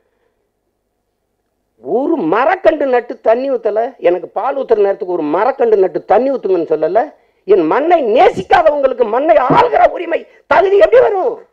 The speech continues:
எப்படி வரும்? சுற்றுச்சூழல் பாதிக்குங்கிறதான், புவி வெப்பமாகுதுங்கிறான், அங்க ஓசோன்ல ஓட்டை விழுந்துருச்சுங்கிறான், மழை நீர் இல்லைங்கிறான், குடிநீர் உள்ள பூமிக்குள்ள நீர் இல்லைங்கிறான். இதை பத்தி கவலை? எல்லாம் வசூல் கவலை தான் இருக்கு. ரெண்டாயிரத்தி இருபதுல நிலத்தடி நீர் ஒரு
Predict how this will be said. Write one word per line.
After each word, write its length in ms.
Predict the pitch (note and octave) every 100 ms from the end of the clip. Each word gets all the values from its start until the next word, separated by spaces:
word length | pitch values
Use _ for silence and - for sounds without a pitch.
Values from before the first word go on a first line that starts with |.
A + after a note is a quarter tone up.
| _ _ -
எப்படி 160 | F#4+ A4+ F4+
வரும்? 180 | B3+ - _ _ _ _ _
சுற்றுச்சூழல் 520 | G3+ G#3 A#3 A#3 A3+ A#3+
பாதிக்குங்கிறதான், 640 | D4 D4 D4+ D4 C#4 A#3+ -
புவி 160 | G#3 A3
வெப்பமாகுதுங்கிறான், 840 | A3 C#4 D4 D#4+ D#4 D#4 D#4 C4 G#3 _ -
அங்க 160 | G3 G3
ஓசோன்ல 360 | A#3 A#3 A3 G3 B3+
ஓட்டை 160 | D4
விழுந்துருச்சுங்கிறான், 640 | D4 C#4+ C#4 D4 D4 D4 A#3+ - - E3+
மழை 180 | A#3
நீர் 200 | B3 A#3 B3
இல்லைங்கிறான், 420 | D#4 E4 D4+ C4
குடிநீர் 420 | A#3 C4+ C4+ B3
உள்ள 120 | B3+ B3+ G3
பூமிக்குள்ள 360 | C#4 B3 B3 A#3
நீர் 160 | C#4 C#4+
இல்லைங்கிறான். 440 | D4+ F4 D#4+ B4 A#4 -
இதை 100 | B4+ D#5+
பத்தி 180 | E4+ -
கவலை? 260 | E4 G#4 B4 A4+ - _ _ _ _ _ _ _
எல்லாம் 260 | B3 E4+ F#4+
வசூல் 360 | D#4+ D#4+ C5 A4+
கவலை 180 | E4 D4+
தான் 140 | C#4+ A#3
இருக்கு. 180 | C#3 E3 _ _ _ _ _ _ _ -
ரெண்டாயிரத்தி 560 | F3 A#3+ D#4+ E4 - C#4
இருபதுல 300 | C#4+ C#4+ D#4 C#4
நிலத்தடி 380 | C4 - C#4+ C#4+
நீர் 180 | E4+ A3+
ஒரு 120 | D4+